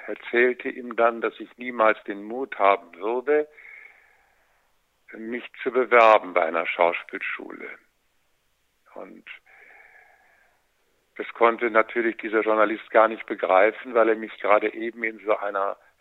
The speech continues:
in diesem Trance-Zustand, in dieser, in dieser Extraversion, die mir selber auch so neu war, erlebt hat.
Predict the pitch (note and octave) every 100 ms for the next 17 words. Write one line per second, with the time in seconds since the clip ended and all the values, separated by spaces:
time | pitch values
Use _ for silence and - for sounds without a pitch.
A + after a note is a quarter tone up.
0 | _ G#2+ A2 G#2+ A2 - D3 E3 C#3+ -
1 | - E2 - - - _ - F#2 F#2 F#2
2 | F2+ F2 - - - - - - - _
3 | F#2+ G2 F#2 - D#3+ - - - - G#2
4 | G2 F#2+ F#2 A2 G#2+ G#2+ G2 G2 F#2+ F#2
5 | C3 C#3+ A#2 F#2 F#2 - B2 G#2+ A2+ C3+
6 | C3+ F#2+ E2+ G2 B2 C3 _ _ - C3+
7 | C#3 A#2+ - -